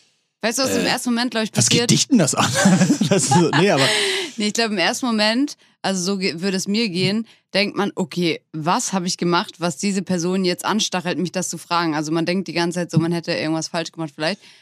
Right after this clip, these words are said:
Speaker 1: Aber tatsächlich, äh, ist das eine Frage, die meine Geschwister und ich uns jetzt auch immer stellen, weil wir haben aufgegeben zu fragen,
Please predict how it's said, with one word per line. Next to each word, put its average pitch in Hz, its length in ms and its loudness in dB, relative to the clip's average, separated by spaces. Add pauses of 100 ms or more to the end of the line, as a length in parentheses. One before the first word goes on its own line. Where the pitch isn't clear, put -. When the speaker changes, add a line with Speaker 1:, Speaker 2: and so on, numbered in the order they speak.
(200)
Speaker 1:
Aber 170 220 -2
tatsächlich, 190 600 -4
äh, 170 340 0 (220)
ist - 160 -6
das 190 140 -4
eine 190 80 0
Frage, 180 340 -2
die 165 140 -4
meine 165 180 0
Geschwister 185 340 -4
und 147 60 -2
ich 170 140 -6
uns 175 120 -2
jetzt 175 140 -8
auch 185 120 -2
immer 151 380 -4
stellen, 156 320 -4
weil 151 120 -2
wir 170 120 -2
haben 180 120 -2
aufgegeben 180 640 0
zu 165 140 -4
fragen, 175 320 0